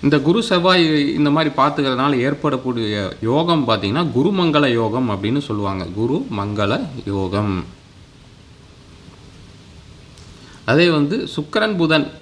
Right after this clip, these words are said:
இது நட்பு, இதுக்கு யோகங்கள் எதுவும் போடல. யோ-, அதாவது ஜோதிடத்தில் ஒருவர் கேட்டிருந்தாரு, "சார், நீங்க நெகட்டிவா சொல்லிட்டு யோகம்னு சொல்றீங்களே?" அப்படின்னு. அதாவது யோகம் அப்படிங்கிறதுக்கு அது கரெக்டான மீனிங், ஜோதிட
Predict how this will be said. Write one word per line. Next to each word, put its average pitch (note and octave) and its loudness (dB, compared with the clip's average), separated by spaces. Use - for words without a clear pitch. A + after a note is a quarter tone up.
இது E3+ 0
நட்பு, B2+ 0
இதுக்கு C#3 0
யோகங்கள் C#3 2
எதுவும் A#2+ 0
போடல. G#2+ 0
யோ-, G2+ -4
அதாவது A#2+ 0
ஜோதிடத்தில் B2+ 0
ஒருவர் A#2+ 0
கேட்டிருந்தாரு, B2 -2
"சார், B2 -6
நீங்க G2+ -4
நெகட்டிவா D#3 0
சொல்லிட்டு B2+ 0
யோகம்னு B2+ 0
சொல்றீங்களே?" G2+ -4
அப்படின்னு. F2 -6
அதாவது B2 0
யோகம் E3 2
அப்படிங்கிறதுக்கு B2+ -2
அது B2+ 0
கரெக்டான B2 -2
மீனிங், D3+ 2
ஜோதிட D#3+ 0